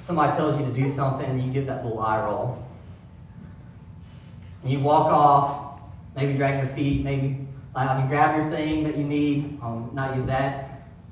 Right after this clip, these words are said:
Set it down a little bit too hard on your desk that you really need to. Or you walk out the door and you shut the door a little bit harder than you're supposed to. You make it clear. You're not telling the boss that you're not happy about doing what they're telling you,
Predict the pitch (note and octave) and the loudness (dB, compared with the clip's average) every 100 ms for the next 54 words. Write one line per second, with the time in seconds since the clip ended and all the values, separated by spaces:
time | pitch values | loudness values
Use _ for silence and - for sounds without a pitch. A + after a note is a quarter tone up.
0 | - - G3+ F#3 F3+ F3+ E3+ F3 A3+ G#3+ | -10 2 4 4 6 4 4 4 8 8
1 | G#3+ - F#3+ D#3 F3 E3 D#3 C#3+ - D3 | 8 4 0 0 2 4 2 0 0 0
2 | C3+ - B2+ C3 C3+ B2 A#2 B2 A#2+ G#2+ | 0 -2 -4 -4 -2 -2 -2 -2 -4 -2
3 | A2 C#3+ D3+ E3 F3 E3+ E3+ E3 E3 D3 | 0 4 8 10 10 6 4 4 4 4
4 | C#3+ D3+ D#3 D3 D3+ C#3 - B3+ B3+ A#3+ | 2 0 -2 -2 0 0 2 4 6 8
5 | A3+ A3 F#3 F#3+ F3+ D#3 C#3+ C3 C3+ C3+ | 6 4 2 4 4 4 2 0 0 -2
6 | C#3+ - C3 A#2 A#2 G#2 G#2+ - - - | -4 -4 -2 -2 -4 -8 -8 -12 -16 -16
7 | - - - - - - - - - - | -18 -18 -20 -20 -20 -20 -20 -20 -18 -18
8 | - - D3+ A3 - - - A3 G3+ F#3+ | -18 -2 4 6 6 2 6 8 8 8
9 | A#3 - - A3 C4+ A3 F#3+ F3 E3 E3 | 6 4 2 4 6 6 4 6 6 6
10 | D3+ D#3 D#3+ D#3 C3+ E3 E3+ D#3 D3 D#3 | 2 2 2 2 2 2 2 4 2 4
11 | D#3 D3 D3+ C#3 - D#3 D#3 D#3 - | 2 2 0 0 2 2 2 0 0